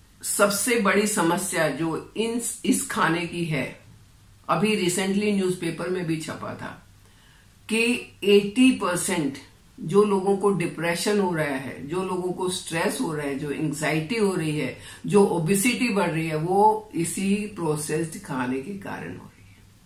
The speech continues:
तो देखो कितना नुकसान करने वाला ये प्रोसेस्ड फूड। फिट रहने का एक सिंपल सा मंत्र है, सेवेंटी परसेंट डाइट, थर्टी परसेंट एक्सरसाइज और हंड्रेड परसेंट गट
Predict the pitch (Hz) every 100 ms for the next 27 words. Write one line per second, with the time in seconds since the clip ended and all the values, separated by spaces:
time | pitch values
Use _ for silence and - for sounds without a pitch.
0 | - - - 170 170 180 151 208 - 214
1 | 226 202 185 170 196 190 143 143 165 170
2 | 151 131 98 98 - - - - - -
3 | - - - - - - 254 254 240 226
4 | 233 233 214 240 226 220 - 208 180 170
5 | 160 156 - - - - - 196 196 214
6 | 202 202 - 185 165 156 196 - - -
7 | - - - - - - 214 202 208 208
8 | - 185 147 143 151 190 196 - - 170
9 | 170 - 196 196 220 185 156 151 143 139
10 | 131